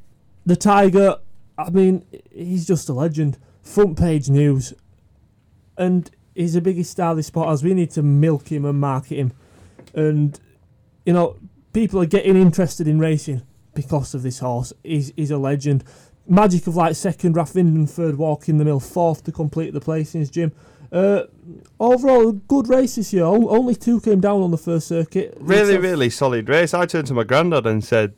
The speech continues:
Speaker 2: "I, I've not seen a hor-, a, a lot of horses in a national all be on the feet with a circuit to go."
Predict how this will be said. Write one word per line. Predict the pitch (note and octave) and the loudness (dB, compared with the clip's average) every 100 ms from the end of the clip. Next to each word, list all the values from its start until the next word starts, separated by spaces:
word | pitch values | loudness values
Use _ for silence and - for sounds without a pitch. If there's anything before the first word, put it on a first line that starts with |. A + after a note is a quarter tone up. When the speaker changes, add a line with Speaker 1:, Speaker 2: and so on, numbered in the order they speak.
| - | -12
Speaker 2:
"I, | - G2 | -8 -8
I've | - G2+ | -6 -8
not | G#2 B2 - | -4 -4 -4
seen | - B2+ G#2+ | -6 -4 -4
a | |
hor-, | G#2 - A#2+ A2+ - - - | -4 -2 2 0 -2 -10 -8
a, | - G2+ - - _ | -2 0 -2 -12 _
a | A2+ | -2
lot | A2+ A2 | 0 0
of | G#2 | -2
horses | B2 A#2 G#2+ A2 | 0 0 0 -6
in | A2 | -4
a | G#2+ | -2
national | A2 G#2+ - G#2+ G2 - _ _ | -2 -4 -6 -4 -6 -10 _ _
all | - A#2+ A2 | 0 0 2
be | A2+ | 0
on | A2+ | 0
the | A2 | -2
feet | - A#2+ G#2 | -2 -4 -2
with | G2+ | -6
a | G2+ | -6
circuit | - A#2+ G2+ - | 0 0 0 -10
to | A2 | -6
go." | G#2 D3 A2 | 0 2 0